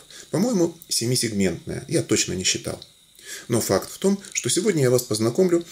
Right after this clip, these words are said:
с еще одним светодиодом, который имеет свою специфику именно в виде формы и размера. На заставке, я так полагаю, вы его наверняка уже увидели, а теперь прекрасно видите его крупным планом на экране со всеми его потрохами.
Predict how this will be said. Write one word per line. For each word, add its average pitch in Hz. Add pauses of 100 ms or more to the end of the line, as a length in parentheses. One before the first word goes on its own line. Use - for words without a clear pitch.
(120)
с -
еще 135
одним 98
светодиодом, 139 (280)
который 208
имеет 139
свою 98
специфику 113
именно 101
в 87
виде 92
формы 196 (540)
и 180
размера. 202 (1700)
На 107
заставке, 113
я 95
так 95
полагаю, 95
вы 92
его 92
наверняка 92
уже 87
увидели, 196
а 175
теперь 196
прекрасно 143
видите 127
его 107
крупным 98
планом 104
на 95
экране 175
со -
всеми 156
его 101
потрохами. -